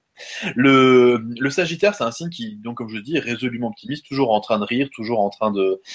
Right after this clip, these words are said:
de, de faire, euh, il présente très, très bien, le Sagittaire. Et ben, justement, il adore la caméra, sauf que des fois, la caméra, dans certaines circonstances, ça vous met pas en valeur. Donc cette fois-ci, je pense qu'on a également compris le film dont je voulais parler,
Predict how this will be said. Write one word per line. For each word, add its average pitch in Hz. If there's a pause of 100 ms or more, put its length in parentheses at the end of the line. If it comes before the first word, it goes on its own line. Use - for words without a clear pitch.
(240)
de, 113
de 104
faire, 127
euh, 98 (280)
il -
présente 170
très, 185
très -
bien, 104
le 98
Sagittaire. 95 (840)
Et 139
ben, 135
justement, 127 (480)
il -
adore 139
la 123
caméra, 104 (760)
sauf -
que -
des 107
fois, 202
la 160
caméra, 107
dans 143
certaines 113
circonstances, 123
ça 202
vous 147
met 135
pas 160
en 196
valeur. 95 (1600)
Donc 110
cette 139
fois-ci, 131
je -
pense -
qu'on 98
a 117
également 139
compris 127
le 135
film 135
dont 107
je 98
voulais 101
parler, 117